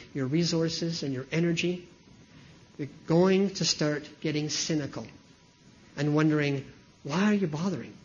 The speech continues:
But the Apostle John wrote this about Christians.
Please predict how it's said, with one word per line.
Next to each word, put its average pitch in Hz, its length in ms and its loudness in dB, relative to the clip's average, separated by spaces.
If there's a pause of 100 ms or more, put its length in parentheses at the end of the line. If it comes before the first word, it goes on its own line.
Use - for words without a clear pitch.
(1040)
But 165 100 -4
the 180 60 2
Apostle 220 440 2
John 131 440 0 (260)
wrote 156 200 2
this 190 280 4
about 147 280 -2
Christians. - 580 -4